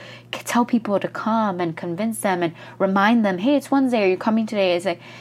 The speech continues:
it got to the, or planning it. It was like this selfless thing that I was doing every week that just started to become kind of like a drain. And I had to follow my, my soul again. I listened, I went in t-, deep, and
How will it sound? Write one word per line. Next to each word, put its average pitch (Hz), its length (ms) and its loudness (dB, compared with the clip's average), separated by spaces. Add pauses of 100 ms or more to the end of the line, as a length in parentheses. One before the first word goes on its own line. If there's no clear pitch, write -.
(160)
it 220 80 -2
got 226 200 2
to - 60 -10
the, 226 60 -2
or 190 260 2
planning 277 460 0
it. 196 160 -2
It 180 60 -2
was 196 120 -2
like 190 220 0
this 196 160 -4
selfless 214 500 0
thing 220 320 -2
that 190 80 0
I - 160 2
was 160 220 -2
doing 196 520 -2
every 175 300 -2
week 196 460 -2 (340)
that 190 140 0
just 214 140 -2
started 202 220 0
to - 60 -10
become 170 480 -2
kind 175 220 0
of 156 80 0
like - 280 -2 (140)
a 170 60 -2
drain. 165 840 -2 (640)
And 196 440 0 (180)
I 190 200 0
had 214 200 -4
to - 80 -10
follow 190 320 2
my, 220 260 0
my 214 180 0
soul 208 260 2
again. 147 340 0 (220)
I 165 240 2
listened, 175 500 0
I 170 160 0 (100)
went 175 300 0
in 190 160 -2
t-, - 220 -12
deep, 185 380 0
and 170 260 -2